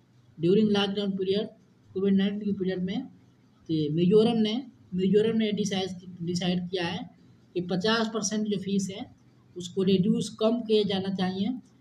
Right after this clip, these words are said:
private स्कूलों को। ट्वेंटी नाइन है, मुस्तफ़ा अली कंदावानी has been appointed to new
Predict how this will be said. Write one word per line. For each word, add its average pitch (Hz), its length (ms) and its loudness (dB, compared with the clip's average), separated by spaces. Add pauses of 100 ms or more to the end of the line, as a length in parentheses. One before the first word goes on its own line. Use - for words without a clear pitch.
(160)
private 175 400 0
स्कूलों 143 380 -4
को। 107 140 -14 (2250)
ट्वेंटी 196 300 4
नाइन 233 280 4
है, 208 400 0 (440)
मुस्तफ़ा 220 640 0
अली 233 460 2 (240)
कंदावानी 208 520 0
has 208 220 2
been 214 320 0
appointed 202 600 -4
to 196 160 -2
new 202 200 0